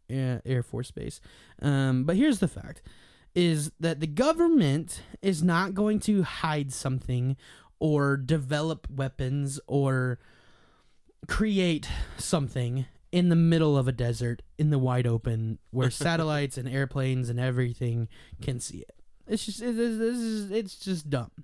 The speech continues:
Speaker 2: Right.
Speaker 1: Um, so more than likely, what's going on at Area fifty-one or, or anywhere that the government's developing or creating anything, it's probably underground or inside of a building or in a mountain or, like, whatever. Like,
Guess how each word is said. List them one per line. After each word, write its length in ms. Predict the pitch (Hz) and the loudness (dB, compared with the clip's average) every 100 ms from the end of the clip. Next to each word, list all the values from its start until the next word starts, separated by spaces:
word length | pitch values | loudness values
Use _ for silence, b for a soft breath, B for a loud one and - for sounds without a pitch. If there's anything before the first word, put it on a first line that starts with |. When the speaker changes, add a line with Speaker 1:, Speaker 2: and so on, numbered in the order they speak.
| - - | -18 -10
Speaker 2:
Right. 260 | 107 98 104 - | -6 -6 -8 -2
Speaker 1:
Um, 800 | 160 156 156 147 139 135 127 120 - _ _ _ _ _ - _ - | 2 4 4 4 4 4 2 -2 -8 _ _ _ _ _ -20 _ -14
so 260 | - 214 202 | -6 2 4
more 240 | 226 247 | 4 4
than 160 | 226 202 | 4 4
likely, 560 | 185 180 185 175 170 | 2 2 4 4 4
what's 220 | 156 156 | 4 2
going 200 | 147 147 143 | 2 2 4
on 120 | 139 | 4
at 60 | 135 | 4
Area 180 | 135 | 2
fifty-one 500 | 135 135 127 123 123 127 | 0 -2 0 2 2 2
or, 200 | 123 - | 0 0
or 180 | 147 - | -2 0
anywhere 380 | 170 175 156 147 | 2 4 4 2
that 80 | 135 | 0
the 80 | 123 | 0
government's 440 | 127 123 123 113 | -2 0 -2 -4
developing 640 | 123 117 120 117 120 113 - | -4 -2 0 0 -2 -2 -2
or 440 | 117 113 113 110 B B B - | 0 2 2 0 B B B -4
creating 440 | 139 127 127 117 | 0 2 2 2
anything, 340 | 120 117 120 117 | 2 2 0 -2
it's 140 | - | -4
probably 640 | - - 175 175 190 196 202 | -8 -4 -2 0 0 0 0
underground 760 | 160 160 165 143 120 117 117 | 0 0 -2 -2 -2 0 -2
or 40 | 120 | -2
inside 360 | 123 131 160 165 | -4 -4 -2 -2
of 80 | 175 | -2
a 60 | |
building 640 | 147 123 113 113 113 117 | -4 -6 -6 -6 -6 -6
or 160 | 113 113 B B B - | -6 -8 B B B -6
in 180 | 131 160 | -2 0
a 60 | |
mountain 580 | 151 123 120 117 123 117 | 2 0 -2 -4 -6 -6
or, 240 | 101 147 - | -4 -4 -2
like, 240 | 175 - | -4 -2
whatever. 400 | 208 196 156 131 | 0 2 2 0
Like, 220 | 139 143 | 0 -2